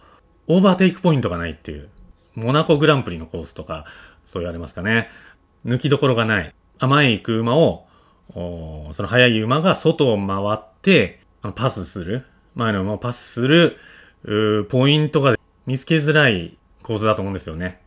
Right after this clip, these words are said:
まあ、オーバーテ-、オーバーテイクポイントなんて言ったってですね、まあ、基本的に競馬なんていうのは、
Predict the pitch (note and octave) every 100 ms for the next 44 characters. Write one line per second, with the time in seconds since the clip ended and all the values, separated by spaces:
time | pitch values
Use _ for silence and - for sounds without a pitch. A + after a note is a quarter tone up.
0 | _ _ _ - F#2 F#2+ D3+ F3 C3 C3+
1 | E3+ F3+ F3 F#3+ F3+ A2+ F2 D#2 E2 -
2 | F2 E2 D2+ F#2+ D#2+ - _ _ C3 B2+
3 | A#2+ A#2+ D3+ E3+ D#3+ C#3+ D3 C#3 C#3 C#3
4 | C3 B2+ - G2+ D3 E3+ G2 D#2